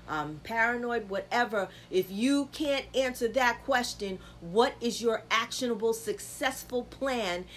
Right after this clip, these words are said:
if Trump is taken out? If you can't answer that, then this is a, then your whole thing is a joke.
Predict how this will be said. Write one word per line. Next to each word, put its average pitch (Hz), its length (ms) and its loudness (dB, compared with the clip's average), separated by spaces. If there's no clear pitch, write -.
if 208 240 4
Trump 262 480 -2
is 208 160 4
taken 285 460 -2
out? 262 340 2
If 190 220 -2
you 277 200 6
can't 285 360 -2
answer 269 360 -2
that, 185 320 0
then 190 240 0
this 226 220 0
is 190 140 -6
a, 165 100 -2
then 202 200 4
your 214 160 0
whole 214 280 0
thing 202 260 -2
is 160 120 -4
a 165 60 -4
joke. 139 480 -6